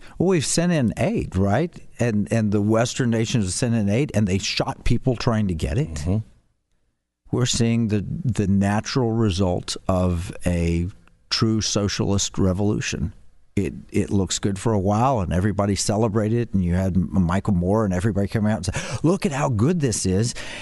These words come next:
Speaker 1: And then you run out of other people's money. They nationalized stuff. They
Speaker 2: Right.
Speaker 1: ran out. I mean, it's the natural outcome of a socialist re-, revolution. It has to always go to dictatorship, and it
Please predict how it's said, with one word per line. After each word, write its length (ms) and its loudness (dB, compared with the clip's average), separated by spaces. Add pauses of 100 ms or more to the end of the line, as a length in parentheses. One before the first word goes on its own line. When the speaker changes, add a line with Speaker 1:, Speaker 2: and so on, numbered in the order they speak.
(220)
Speaker 1:
And 260 -2
then 480 0
you 300 2
run 200 2
out 160 2
of 120 -2
other 200 2
people's 360 0
money. 340 0 (760)
They 160 -2
nationalized 720 0
stuff. 460 -4
They 200 -2
Speaker 2:
Right. 20 -4
Speaker 1:
ran 260 0
out. 220 0
I 60 0
mean, 160 2
it's 180 0
the 120 2
natural 520 0
outcome 520 2
of 100 2
a 60 2
socialist 500 0
re-, 200 0 (180)
revolution. 600 0
It 100 0
has 320 0
to 60 -2
always 360 2
go 140 0
to 100 0
dictatorship, 720 -2
and 100 0
it 140 -6